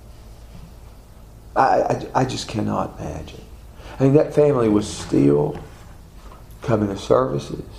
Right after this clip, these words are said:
That family was upbeat and having you to eat with them in the meeting and just pleasant. And yet, I can't imagine when that happened, how deeply their heart was broken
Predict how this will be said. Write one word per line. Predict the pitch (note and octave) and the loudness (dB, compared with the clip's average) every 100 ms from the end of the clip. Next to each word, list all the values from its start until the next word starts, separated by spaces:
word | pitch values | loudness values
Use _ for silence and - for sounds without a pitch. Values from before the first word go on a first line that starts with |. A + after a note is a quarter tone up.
| - - - - - - | -16 -16 -16 -18 -16 -4
That | G#2 - | -2 2
family | A#2 A#2 A2+ G2+ | 2 2 2 0
was | F#2+ - | 0 -2
upbeat | - G#2 - - B2+ D3+ D3+ D#3 - - - - - - - - - | 0 0 0 -2 0 0 -4 -8 -16 -18 -18 -18 -20 -20 -20 -20 -10
and | C3+ G2+ | -6 -4
having | A2 B2+ B2+ A#2 A2 | 0 2 2 2 0
you | - | 0
to | - - C3+ | -2 -2 -2
eat | - | -2
with | - - | -4 -2
them | B2+ A#2+ | -2 -2
in | |
the | F#2+ | -4
meeting | F2+ F#2+ C#3+ D3 D2 C3 | -4 0 0 0 0 -2
and | - - | -4 -4
just | G2 - - - - - - - | -6 -6 -14 -18 -20 -20 -20 -8
pleasant. | - C#2 C#2+ - B1 - - - - - - - - - - | 4 6 6 4 2 0 -8 -16 -20 -20 -20 -20 -20 -16 -10
And | A#2+ | -2
yet, | A2 A2 F#2+ F2 - - - - - - - - - | 4 4 4 0 -6 -16 -18 -18 -18 -18 -20 -18 -12
I | - | -10
can't | - - A#2 | -6 0 2
imagine | G2 F#2+ G2 A2+ A#2 A2 - - - - | 2 0 0 2 4 2 0 -8 -10 -10
when | - G#2 | -6 0
that | - - | 2 2
happened, | - - - - - A2 - - - - - - | 0 0 0 -2 -12 -14 -16 -18 -18 -20 -20 -16
how | - A2 | -10 -6
deeply | G#2+ A#2 - - - - | -2 -2 -2 -4 -2 -2
their | - | -2
heart | - G#2 G#2 - | -2 2 2 0
was | - | -6
broken | - - F2+ - - - F2 | -8 -4 0 0 -2 -8 -10